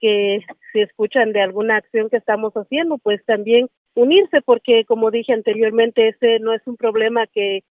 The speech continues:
afecta solamente a los trabajadores, pero también a los consumidores, porque esas corporaciones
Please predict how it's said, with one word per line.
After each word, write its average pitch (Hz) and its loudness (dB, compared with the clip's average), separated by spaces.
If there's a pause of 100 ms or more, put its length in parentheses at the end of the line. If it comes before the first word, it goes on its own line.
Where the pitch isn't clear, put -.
(100)
afecta 214 -2
solamente 220 0
a 208 0
los 196 -6
trabajadores, 208 -2 (120)
pero 202 -2
también 208 0
a 220 0
los 208 -4
consumidores, 240 0
porque 226 -2
esas 220 -2
corporaciones 214 -2